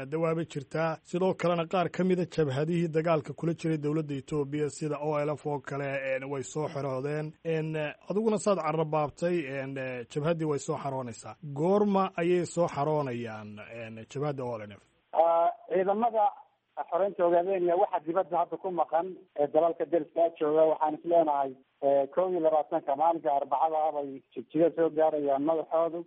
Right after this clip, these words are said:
Speaker 2: Ee, si fiican, insha Allah, halkaa loogu soo dhaweynayaa. Madaxda jabhadda,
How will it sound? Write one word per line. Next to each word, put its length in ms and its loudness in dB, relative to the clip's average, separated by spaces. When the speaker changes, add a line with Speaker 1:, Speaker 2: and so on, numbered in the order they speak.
Speaker 2:
Ee, 600 6
si 100 -10
fiican, 320 -6
insha 200 -2
Allah, 280 2
halkaa 320 0
loogu 220 -6
soo 140 -2
dhaweynayaa. 640 2
Madaxda 520 4
jabhadda, 480 4